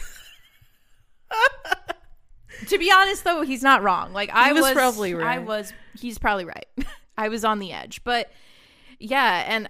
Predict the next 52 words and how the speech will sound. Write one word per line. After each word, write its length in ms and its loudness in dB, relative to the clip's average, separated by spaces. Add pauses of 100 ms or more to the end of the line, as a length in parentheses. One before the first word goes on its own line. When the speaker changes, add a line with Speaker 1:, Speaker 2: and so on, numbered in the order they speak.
Speaker 1:
but 280 2
when 180 2
it 160 -2
ha-, 300 2
I 140 2
was 120 -6
just 200 -8
so 280 0
confused, 840 -8
and 120 -8
then 100 -8
I 100 -2
was 100 -6
just 180 -10
like, 140 -8
I 80 -8
realized, 640 -4
I 60 -2
was 100 -10
like, 400 -8
"God 340 -8
damn, 320 -4
I 120 -2
must 320 0
look 180 -4
really 880 -4 (560)
just 600 -4 (120)
bad." 440 0
Speaker 2:
Out 220 -6
of 120 -10
it. 220 -8
Speaker 1:
<laughs> 40 -6
Like, 240 -4
gone. 680 -4
<laughs> 40 -8 (600)
Uh, 220 4
but 200 -4
that 160 2
is 160 -4
the 100 -8
day 240 0
that 220 -4
we 120 -4
went 140 -6
to 60 -10
go 160 -2 (160)
do 160 -8
trivia. 480 -10 (680)
Speaker 2:
Oh, 180 0
was 240 -6
it? 300 -8
Speaker 1:
Yeah. 520 2